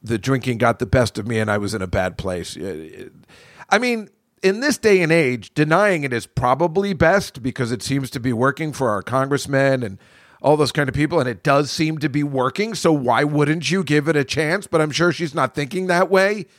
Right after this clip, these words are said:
I mean, if this George Santos is still allowed to be in government, then why not go for it all? Why not be, uh, she's better off just saying, like, "I didn't do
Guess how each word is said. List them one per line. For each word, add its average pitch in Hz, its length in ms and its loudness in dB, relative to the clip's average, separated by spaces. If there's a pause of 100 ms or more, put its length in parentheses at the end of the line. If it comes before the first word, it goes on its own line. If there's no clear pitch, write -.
(460)
I - 80 -2
mean, 180 160 2
if 156 100 -2
this 190 180 0
George 170 320 0
Santos 196 720 0
is 151 160 -4
still 190 340 2
allowed 170 540 0
to 160 120 -2
be 147 480 -4
in 170 260 -2
government, 190 680 0 (540)
then 151 240 -4
why 185 220 0
not 190 280 0
go 170 180 4
for 185 220 -2
it 190 60 2
all? 175 240 4
Why 147 200 4
not 170 240 0
be, 170 180 -4 (360)
uh, 185 120 -4 (200)
she's 247 340 -4
better 208 320 2
off 208 160 2
just 185 220 -4
saying, 170 280 2
like, 160 300 0 (100)
"I 160 100 4
didn't 202 180 0
do 131 160 -6